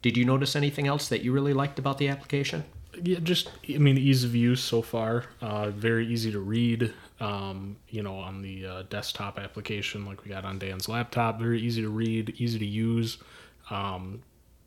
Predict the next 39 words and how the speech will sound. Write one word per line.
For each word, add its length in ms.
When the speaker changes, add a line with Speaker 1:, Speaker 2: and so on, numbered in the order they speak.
Speaker 2:
you 200
know, 180
just, 300
like 80
I 20
said, 180
just 140
overall 340
usability 600
is, 260
you 140
know, 140
at, 500
at 160
the 80
end 100
of 80
the 60
day, 160
kinda 240
what 180
you're 60
going 260
for. 400
Speaker 1:
Right. 240
Speaker 2:
Um, 380
coupled 440
with 440
everything 420
that 120
you 100
get, 200
even 200
at 100
the 60
base 260
package, 640
makes 260
this, 300